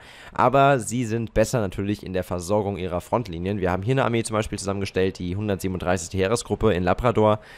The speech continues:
Die kann aber nicht wirklich sich, äh, messen mit der vierten Armee hier, weil die hier in einer Festung steht. Das heißt, wenn wir was machen wollen würden, dann müssten wir hier erstmal, äh, Gagnon angreifen, dann dort die Festung erobern oder zerstören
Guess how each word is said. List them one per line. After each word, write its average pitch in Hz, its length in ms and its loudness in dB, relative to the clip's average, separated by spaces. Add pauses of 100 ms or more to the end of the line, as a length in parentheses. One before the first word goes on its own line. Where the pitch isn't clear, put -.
(200)
Die 151 240 0
kann - 240 -2
aber 113 160 4
nicht 110 480 -4
wirklich 135 380 2
sich, 117 280 -6
äh, 104 440 2
messen 113 340 0
mit 104 140 -4
der 101 80 0
vierten 113 260 -4
Armee 107 220 0
hier, 117 180 0
weil 98 160 2
die 107 120 -2
hier 101 340 0
in 90 80 -4
einer 85 640 -2
Festung 127 320 -2
steht. 113 300 0 (320)
Das 104 160 2
heißt, 98 240 2
wenn 92 80 -2
wir 95 80 0
was 98 100 0
machen 95 260 -2
wollen 90 240 0
würden, 143 280 2
dann 107 100 0
müssten 104 240 -4
wir 92 80 0
hier 92 220 -2
erstmal, 80 580 -4
äh, 85 60 -6
Gagnon 107 280 0
angreifen, 90 580 -2
dann 85 80 -6
dort 82 120 -6
die - 60 -14
Festung 101 320 -6
erobern 90 340 -2
oder 82 220 -6
zerstören 120 480 2